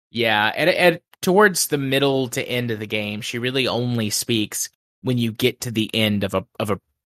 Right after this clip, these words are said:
particular branch or a particular line of choices, usually to comment on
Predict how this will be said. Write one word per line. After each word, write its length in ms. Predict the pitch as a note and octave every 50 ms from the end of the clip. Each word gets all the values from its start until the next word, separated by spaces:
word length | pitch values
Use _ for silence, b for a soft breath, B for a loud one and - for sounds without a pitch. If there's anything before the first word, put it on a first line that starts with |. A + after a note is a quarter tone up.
| _ _ _ _ _
particular 480 | - - A2+ - A#2 - - A2 G#2+ G2
branch 540 | - - G#2 G#2 G2+ G2+ G2 G#2+ A2+ - -
or 40 | G2+
a 60 | G#2
particular 580 | - A#2 - - A#2 - - A2+ G#2+ G#2+ G#2
line 340 | G#2+ G#2+ A2 G#2+ G#2 G#2 G2+
of 100 | F#2 -
choices, 580 | - - G#2 D2+ - - - A1+ B1 - - B B B B - _ _ -
usually 540 | B2+ C3+ D3+ D#3+ D#3 C3+ C#3+ C#3 C3+ B2+
to 120 | A#2+ - B2+
comment 560 | - - C3 B2 A#2+ A#2+ A#2 A2+ A2+ - - -
on 400 | - A2+ A2+ A2 G#2+ G#2+ G#2 G#2